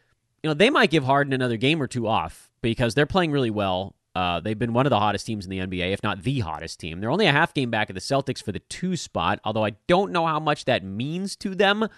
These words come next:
In the meantime, De'Anthony Melton is going completely crazy. He's been one of the most effective streams here with guys missing time again, and he's a must-start in all formats while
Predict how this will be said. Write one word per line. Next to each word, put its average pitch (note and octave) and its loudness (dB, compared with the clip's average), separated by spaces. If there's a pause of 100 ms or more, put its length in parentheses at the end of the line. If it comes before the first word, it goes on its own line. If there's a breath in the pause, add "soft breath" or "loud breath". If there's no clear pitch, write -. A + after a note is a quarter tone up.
(1040 soft breath)
In G#3 4
the F3+ 2
meantime, F3 2
De'Anthony F3 2
Melton E3+ 4
is C3+ -2
going A#2+ 0
completely D3 -2
crazy. G2+ -2
He's G#2+ -4
been A2+ 0
one A#2+ 0
of G#2 -4
the D#3+ 0
most C#3 2
effective A#2+ 0
streams C3 -4
here G#2 -4
with G2+ -4
guys F#2+ 0
missing F#2 -8
time D#3+ 2
again, C#3+ 0 (600 soft breath)
and G#2+ -2
he's A#2 -2
a A2+ -2
must-start A2+ 0
in G#2 -6
all C#3 4
formats F#2+ -2
while F#2 0